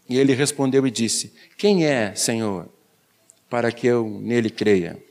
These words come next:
E Jesus lhe disse: Olha que interessante, "Já o tens visto,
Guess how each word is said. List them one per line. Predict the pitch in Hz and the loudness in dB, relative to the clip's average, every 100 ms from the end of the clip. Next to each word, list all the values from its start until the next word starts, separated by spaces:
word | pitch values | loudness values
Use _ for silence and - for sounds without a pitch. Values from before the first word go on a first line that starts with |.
| _ _ _ _ - _ _ _ | _ _ _ _ -20 _ _ _
E | 139 156 | 2 2
Jesus | 143 139 117 151 160 | 4 2 4 4 4
lhe | 143 147 | 4 0
disse: | 113 110 - 90 - _ _ - | 0 0 0 -4 -8 _ _ -6
Olha | 131 151 | -2 -2
que | 147 | 0
interessante, | 139 131 120 113 - 95 - - _ _ _ _ _ _ _ _ _ - | -2 0 0 -2 -4 -6 -10 -16 _ _ _ _ _ _ _ _ _ -16
"Já | 95 110 | -4 0
o | 127 | 0
tens | 117 - 131 185 196 - - _ _ _ - _ _ _ _ _ - | -2 0 2 2 0 -6 -12 _ _ _ -20 _ _ _ _ _ -4
visto, | 98 - - | -2 -2 -6